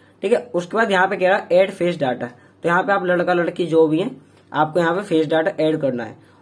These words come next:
उसके लिए क्या करेंगे, हम नेक्स्ट पे क्लिक करेंगे। तो नेक्स्ट पे जैसे क्लिक करेंगे तो यहाँ पे क्या आएगा, फेस डाटा। तो यहाँ फेस डाटा यहाँ पे जो हो चुका है इसमें ऐड, ठीक है। तो फेस डेटा ऐड करने के लिए क्या करा हमने, ऐड फेस डाटा पे गए,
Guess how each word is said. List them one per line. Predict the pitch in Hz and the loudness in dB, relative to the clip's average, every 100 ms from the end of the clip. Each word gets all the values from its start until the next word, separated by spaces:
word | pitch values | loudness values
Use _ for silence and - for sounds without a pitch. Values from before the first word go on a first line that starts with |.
| _ | _
उसके | 160 156 | -8 -2
लिए | 202 208 | -2 0
क्या | 180 | 0
करेंगे, | 175 185 | 2 0
हम | 196 | 0
नेक्स्ट | 165 160 165 | 0 0 -4
पे | 175 | -4
क्लिक | 175 175 | -4 -2
करेंगे। | 175 175 196 214 - _ _ _ _ _ _ - | -2 -2 -2 -8 -20 _ _ _ _ _ _ -2
तो | |
नेक्स्ट | 175 190 202 | 2 2 0
पे | 220 | -4
जैसे | 214 202 202 | -2 -4 -4
क्लिक | 190 185 | -6 -4
करेंगे | 185 190 | -2 -2
तो | 196 | -2
यहाँ | 185 | -2
पे | 180 | -2
क्या | 170 | -2
आएगा, | 165 185 214 - | -2 -4 -8 -8
फेस | 160 160 | -6 -4
डाटा। | 165 175 196 | -4 -2 -4
तो | - - _ _ _ _ _ _ _ _ - | -6 -16 _ _ _ _ _ _ _ _ -6
यहाँ | 170 | -4
फेस | 190 190 165 | -2 -2 0
डाटा | 175 175 | 0 2
यहाँ | 180 | 0
पे | 175 | 0
जो | 175 175 | -2 -2
हो | 151 | -4
चुका | 156 156 | -2 -2
है | 170 | -2
इसमें | 175 175 170 | -2 -2 0
ऐड, | 196 247 - _ _ _ _ _ _ _ _ _ - | -2 -2 -12 _ _ _ _ _ _ _ _ _ -8
ठीक | 180 | -2
है। | 254 147 - _ _ _ | -2 -2 -12 _ _ _
तो | 147 | -4
फेस | 170 175 | -2 0
डेटा | 180 175 | 0 0
ऐड | 185 - 170 165 | 0 0 -2 0
करने | 175 170 175 | 0 0 0
के | |
लिए | 180 208 | -2 -4
क्या | 202 165 | -4 -4
करा | 156 175 | 0 2
हमने, | 190 240 370 - _ _ _ | 2 -2 -6 -12 _ _ _
ऐड | - 160 | -2 -2
फेस | 170 175 | 0 -2
डाटा | 170 165 165 | 0 0 0
पे | 170 | -2
गए, | 202 | -2